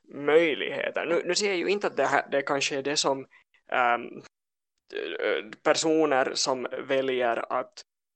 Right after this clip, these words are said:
så att säga, skippa allt annat, så att säga, medvetet, eh, vill, eh, så att säga, missa specifika innehåll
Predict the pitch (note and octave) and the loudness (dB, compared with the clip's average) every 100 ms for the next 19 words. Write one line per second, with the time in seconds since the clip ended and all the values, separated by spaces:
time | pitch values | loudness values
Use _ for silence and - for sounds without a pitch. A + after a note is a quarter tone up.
0 | _ - - B2 A2 - - - E3 D#3 | _ -16 -8 -4 -4 -4 -4 -4 -4 -6
1 | - C3 E2+ C3 A#2+ B2+ C#3 B2+ B2+ C3 | -2 0 4 2 2 2 2 0 -2 -4
2 | B2 A#2+ D3 D#3 D#3+ D3+ C3 C3 B2 B2+ | -2 -2 2 4 4 4 0 0 -4 -8
3 | - _ _ _ - F#2+ F#2+ D#2 - _ | -14 _ _ _ -4 0 2 0 -6 _
4 | _ _ _ - C#3 C3 A2 - _ _ | _ _ _ -4 -2 -2 -4 -8 _ _
5 | _ _ _ _ - D2+ E2 - C#3+ D#3 | _ _ _ _ -6 -2 0 -2 -4 -6
6 | C#3+ A#2 D3 E3 - - - - - - | -4 -4 0 2 2 2 2 0 -4 -12
7 | _ _ _ _ C3+ C3 B2 B2+ A#2 B2+ | _ _ _ _ -6 -6 -4 -6 -4 -2
8 | G#2 D3+ C#3 B2+ - - - | 0 0 -2 -4 -4 -4 -4